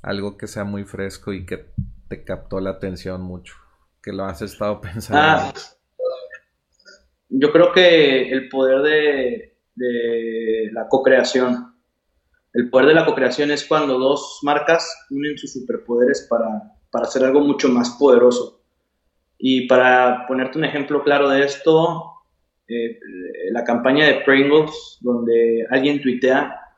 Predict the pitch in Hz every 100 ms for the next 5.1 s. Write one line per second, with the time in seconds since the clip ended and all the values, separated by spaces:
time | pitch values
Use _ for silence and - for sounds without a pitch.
0 | _ _ _ _ _ _ _ - 156 156
1 | 160 156 135 139 151 147 156 156 143 127
2 | 123 - - - 165 170 160 165 160 -
3 | 151 151 139 123 110 143 147 147 147 156
4 | 139 139 139 147 139 - 131 123 117 110